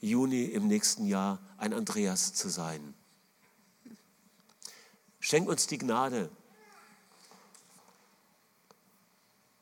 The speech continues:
dass wir das umsetzen und dass wir es sehen als eine Handreichung,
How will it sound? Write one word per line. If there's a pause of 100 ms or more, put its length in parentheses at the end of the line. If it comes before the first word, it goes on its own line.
(560)
dass
wir
das
umsetzen (760)
und
dass
wir
es
sehen
als
eine
Handreichung,